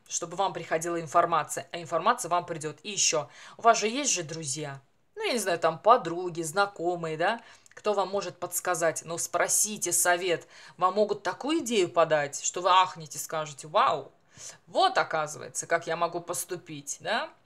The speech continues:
и все будет хорошо. Не зацикливайтесь на проблемах, не уходите в уныние, депрессию и апатию.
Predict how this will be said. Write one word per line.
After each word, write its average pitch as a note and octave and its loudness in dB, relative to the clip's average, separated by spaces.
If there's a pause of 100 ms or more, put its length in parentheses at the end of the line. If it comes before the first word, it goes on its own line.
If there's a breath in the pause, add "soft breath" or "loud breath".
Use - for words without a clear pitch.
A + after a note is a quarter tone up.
(200)
и D#3 -20
все G3+ -2
будет E3+ -6
хорошо. D#3 -2 (1400)
Не G#3+ -4
зацикливайтесь G#3 0
на F#3 4
проблемах, E3 2
не F3+ -2
уходите G3+ 4
в F3 0
уныние, A3 2
депрессию F3 2
и - 10
апатию. D#3+ 2